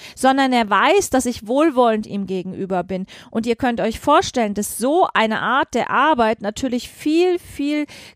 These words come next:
klarer und einfacher ist und natürlich auch effizienter ist. Wenn ich hinter jedem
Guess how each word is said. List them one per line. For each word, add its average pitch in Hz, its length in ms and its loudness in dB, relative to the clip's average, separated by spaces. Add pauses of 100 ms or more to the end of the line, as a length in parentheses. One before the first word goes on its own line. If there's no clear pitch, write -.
klarer 269 580 2
und 240 200 -4
einfacher 277 560 -2
ist - 180 -2
und 247 100 -2
natürlich 254 440 -2
auch 240 100 -4
effizienter 254 720 -2
ist. - 160 -6 (200)
Wenn 247 120 0
ich 269 120 0
hinter 302 220 2
jedem 339 420 2